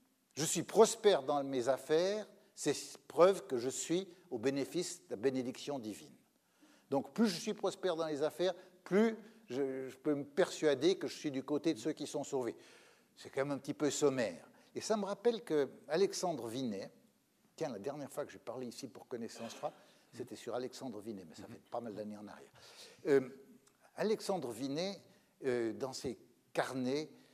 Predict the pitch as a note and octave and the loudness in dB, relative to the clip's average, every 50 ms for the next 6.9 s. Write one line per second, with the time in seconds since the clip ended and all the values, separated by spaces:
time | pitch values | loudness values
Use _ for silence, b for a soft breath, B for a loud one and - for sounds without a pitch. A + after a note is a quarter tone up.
0 | B B B - - - C#3 C#3 D3 E3 D#3+ C#3+ - - G#2+ - - - - D3+ | B B B -14 -10 -8 -6 -4 -4 -6 -6 -8 -10 -12 -14 -12 -10 -6 -2 -2
1 | B2 - - - - F#3+ F3+ F#3 - - C#3+ C3 C3+ D3+ E3+ - b b b b | -2 -2 -2 0 4 4 4 4 0 -6 -2 -2 -2 -2 -4 -6 b b b b
2 | b b b b b - G#2+ A#2+ C3 A#2+ D3 F#3 F3+ D3+ C3 C3 A#2+ A2+ A2 C3+ | b b b b b -4 -2 -2 0 0 2 2 2 2 2 0 -2 -2 -2 -4
3 | D3 C#3+ - - D#3 C3+ A#2+ - - C#3 C#3 D3 C#3 C3 G2+ - A2+ C3+ D3 - | -6 -6 -6 -4 -4 -4 -4 -4 -4 -4 -2 -2 -4 -6 -4 -2 -2 -2 -2 -4
4 | - A#2+ A2 A2+ G2 F2 G#2 G2+ A2+ A#2 - C3 A2+ - A#2 F#2 G2+ A2+ G#2+ A#2 | -10 -8 -8 -8 -6 -6 -6 -6 -6 -6 -6 -10 -12 -10 -12 -10 -8 -8 -6 -6
5 | C3+ C3 G#2 G#2+ - - C#3 C#3 A2+ A2+ B2 C3+ C#3 C3+ B B B B B B | -6 -6 -6 -6 -4 0 0 2 2 2 0 0 0 -2 B B B B B B
6 | B C3 C3 C#3 C3+ C3+ - - G3+ F3+ B2 - - - D#3 C#3 C3 B2 | B 0 0 0 0 -4 -6 -4 -4 -4 -4 -4 -4 -2 -2 0 0 -2